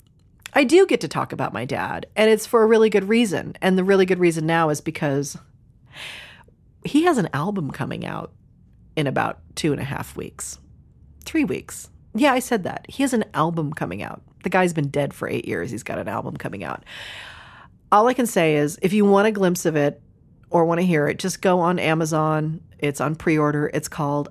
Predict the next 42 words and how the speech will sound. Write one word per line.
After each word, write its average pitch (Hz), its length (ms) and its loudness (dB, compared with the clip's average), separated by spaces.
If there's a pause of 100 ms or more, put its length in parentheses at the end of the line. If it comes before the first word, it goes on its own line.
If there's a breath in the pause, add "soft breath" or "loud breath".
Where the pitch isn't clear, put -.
I 143 80 -2
Kinda 156 360 -2
Like 156 280 -2
It 156 200 -4 (140)
When 143 120 -6
a 131 80 -4
Lot 135 200 -6
of 151 60 -8
People 175 260 -6
Die. 135 440 -4 (800 loud breath)
Uh, 147 340 0
you, 175 520 0
if - 160 -2
you're 180 120 4
a 170 40 2
Sirius 196 520 2
X 160 260 -2
M 165 220 0
subscriber, 233 640 -2
you 190 260 0
will 196 120 4
get 185 160 2
an 170 120 0
exclusive 180 640 0
listen 190 360 0
to 214 200 2
it 240 300 -2 (320 soft breath)
starting 175 420 2
September 165 420 -2
f-, - 160 -8 (100)
first. - 560 0 (180)
We're 170 120 -6
gonna 160 140 -2
be 151 100 -2
playing 156 280 -2
it 160 80 0
a 156 60 0
lot 151 200 -2
on 160 100 -2
Sirius 151 360 -2
X 151 200 -4
M. 220 300 0